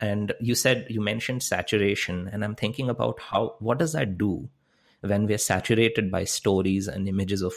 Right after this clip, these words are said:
war? They don't move us anymore. We, our capacity for reacting to them is gone because it's saturated. But that's, that's where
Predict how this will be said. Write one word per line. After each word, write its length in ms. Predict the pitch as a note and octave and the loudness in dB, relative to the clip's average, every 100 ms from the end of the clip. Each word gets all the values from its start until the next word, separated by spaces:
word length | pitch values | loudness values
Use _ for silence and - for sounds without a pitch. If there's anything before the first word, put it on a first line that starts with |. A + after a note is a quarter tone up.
| - | -4
war? 440 | F#2 F#2 F2 G2+ - _ _ _ | -2 -2 -4 -8 -16 _ _ _
They 140 | G#2+ B2 | 0 4
don't 200 | C#3+ D#3+ | 4 4
move 300 | B2 D#3 B2+ | 4 4 2
us 200 | - - | 0 -2
anymore. 440 | F2 E2+ E2+ F2+ G2 | -4 -4 -6 -6 -2
We, 220 | A2 - | -2 -2
our 180 | - G#2+ | 0 0
capacity 720 | - F#2 F#2 G2+ - C3 B2+ | 0 -2 -2 -2 0 2 2
for 160 | - A2+ | 4 4
reacting 560 | G2 F#2+ G#2+ - C3+ | 4 2 2 0 0
to 80 | C3 | 2
them 280 | G2 F#2+ F#2+ | 2 0 0
is 160 | G#2 G2 | -2 0
gone 340 | G2+ B2 G#2+ | 2 2 0
because 460 | F#2+ - F#2 - - | -2 -2 -2 -4 -10
it's 260 | - - - | -10 -8 -8
saturated. 720 | - D3+ - G2+ - - - - _ _ _ _ _ _ _ _ _ - | -4 -2 0 0 -2 -8 -14 -20 _ _ _ _ _ _ _ _ _ -20
But 100 | - | -12
that's, 220 | B2 - - | -12 -10 -2
that's 240 | B2+ - | -2 2
where 380 | C3+ C3 B2 | 4 6 4